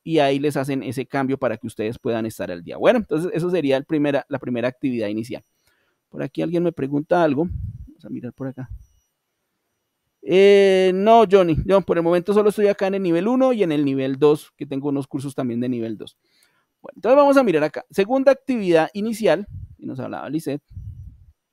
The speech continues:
Entonces, eso es para que lo hagan como por una cuestión administrativa. Aquí dice un diagnóstico de saberes previos, que es un sondeo.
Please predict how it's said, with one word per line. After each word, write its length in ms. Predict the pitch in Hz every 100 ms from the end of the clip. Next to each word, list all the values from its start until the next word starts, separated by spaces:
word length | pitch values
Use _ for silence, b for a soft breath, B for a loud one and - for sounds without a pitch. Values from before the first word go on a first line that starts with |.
| _ _ _
Entonces, 200 | 160 202
eso 160 | 214 233
es 60 | -
para 200 | 240 -
que 140 | 180
lo 100 | 147
hagan 340 | 156 196 202 - _
como 220 | 156 143
por 120 | 147
una 80 | 147
cuestión 300 | 180 139 135
administrativa. 720 | 143 147 160 180 175 160 165 b b b b -
Aquí 260 | 165 226
dice 140 | 233 254
un 100 | 233
diagnóstico 580 | 233 226 226 233 214 185
de 120 | 160
saberes 420 | 139 131 147 151
previos, 400 | 214 247 151 -
que 180 | - 113
es 120 | 120
un 120 | 131
sondeo. 400 | 147 156 226 139